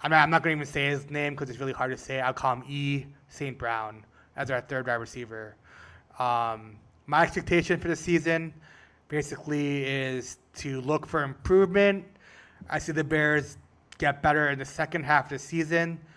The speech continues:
They're young and hungry. But with the second half of the season, they do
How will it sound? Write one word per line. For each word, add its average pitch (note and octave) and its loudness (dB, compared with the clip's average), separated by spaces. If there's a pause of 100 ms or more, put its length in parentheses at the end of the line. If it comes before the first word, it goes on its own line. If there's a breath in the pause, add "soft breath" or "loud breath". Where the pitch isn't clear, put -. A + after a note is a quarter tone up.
(160 soft breath)
They're C#3 -6
young C3+ 2
and B2+ -8
hungry. D#3+ 0 (760 loud breath)
But E3+ 12 (360)
with E3 -2
the - -10
second D#3 0
half D3+ 2
of - -10
the C#3+ -6
season, E3+ -4
they C#3+ -4
do D#3+ 2